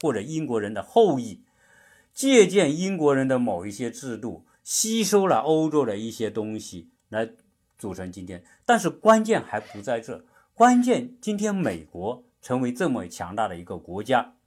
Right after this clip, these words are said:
啊，当然未来还能不能成为，我们还是得打个问号。但是最起码在现在来说，我们可以说美国是一个通过聚变模式组成的一个新国家，所以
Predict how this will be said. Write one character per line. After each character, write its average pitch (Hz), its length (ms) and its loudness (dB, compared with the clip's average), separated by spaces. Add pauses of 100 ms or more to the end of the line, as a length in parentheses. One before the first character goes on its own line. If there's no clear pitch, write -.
(140)
啊， - 100 -16
当 156 180 2
然 160 180 0
未 165 360 0 (280)
来 110 300 -2
还 120 220 -2
能 123 240 -2
不 185 80 0
能 131 120 0
成 113 200 -6
为， 110 200 -8 (260)
我 110 120 -4
们 117 140 -2
还 117 80 -4
是 135 100 -6
得 147 80 -4
打 - 140 -8
个 95 100 -10
问 131 220 -4
号。 120 220 -6 (120)
但 202 140 2
是 190 100 -2
最 277 240 0
起 - 280 -8
码 113 180 -10 (140)
在 113 120 -2
现 233 340 -2
在 143 120 0
来 90 160 -6
说， 101 160 -10
我 98 140 -12
们 85 180 -14
可 117 140 -6
以 98 100 -8
说 107 280 -6 (240)
美 104 260 -2
国 101 260 -6
是 104 260 -12
一 87 180 -14
个 90 280 -8 (500)
通 147 440 0
过 131 400 -4 (760)
聚 240 380 2
变 175 340 2
模 90 220 -8
式 - 300 -14 (1120)
组 127 260 -2
成 107 200 -10
的 101 100 -6
一 95 100 -10
个 95 120 -10
新 98 220 -10
国 82 140 -14
家， 80 240 -20 (200)
所 214 160 4
以 151 240 -6